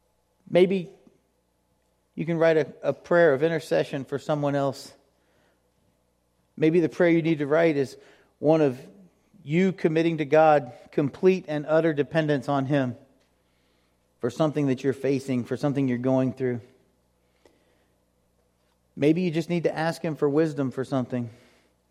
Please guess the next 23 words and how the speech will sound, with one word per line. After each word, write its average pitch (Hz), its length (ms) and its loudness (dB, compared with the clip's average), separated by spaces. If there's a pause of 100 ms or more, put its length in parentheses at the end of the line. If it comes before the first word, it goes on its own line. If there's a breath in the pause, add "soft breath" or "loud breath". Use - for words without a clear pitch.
(280)
guidance. 143 580 0 (2000)
Write 165 200 -4
down 175 200 -4
your 160 100 -4
petitions, 151 600 -6
write 151 180 -2
down 160 220 -2
your 143 80 -4
supplications 139 800 -8
to 135 100 -6
Him. 127 280 -8 (1600)
Maybe 165 260 4
you're 196 120 2
just - 280 -8
seeking 175 360 -2
peace, 160 360 -4
trying 160 260 -4
to 143 60 -6
keep 175 260 -4
things 165 260 2
on 160 160 4
the 151 100 4
level. 143 440 2